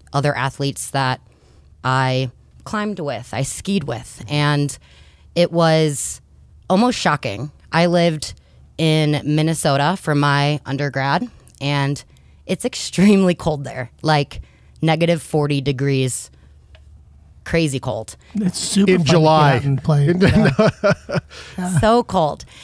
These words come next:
Speaker 1: And my parents lived in Asheville, North Carolina. So the altitude varied, but it was still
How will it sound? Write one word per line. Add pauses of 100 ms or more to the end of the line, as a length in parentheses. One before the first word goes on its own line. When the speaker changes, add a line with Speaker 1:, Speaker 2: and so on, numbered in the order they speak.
(180)
Speaker 1:
And
my
parents
lived
in
Asheville,
North
Carolina. (200)
So (360)
the
altitude
varied,
but
it
was
still